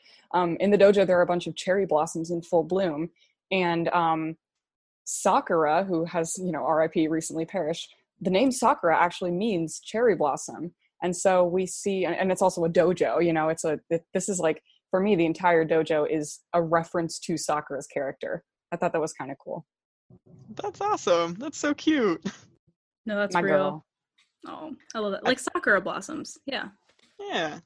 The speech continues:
Speaker 1: Yeah.
Speaker 2: I think the only room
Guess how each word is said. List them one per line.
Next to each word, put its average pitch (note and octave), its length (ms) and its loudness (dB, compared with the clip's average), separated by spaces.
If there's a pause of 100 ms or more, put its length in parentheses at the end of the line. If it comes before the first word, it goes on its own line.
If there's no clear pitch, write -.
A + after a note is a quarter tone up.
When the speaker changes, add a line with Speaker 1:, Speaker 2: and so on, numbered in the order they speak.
Speaker 1:
Yeah. C4+ 260 2 (600)
Speaker 2:
I F#3+ 60 2
think B3+ 260 -4
the G#4+ 200 2
only G#3+ 340 0
room G3+ 600 -2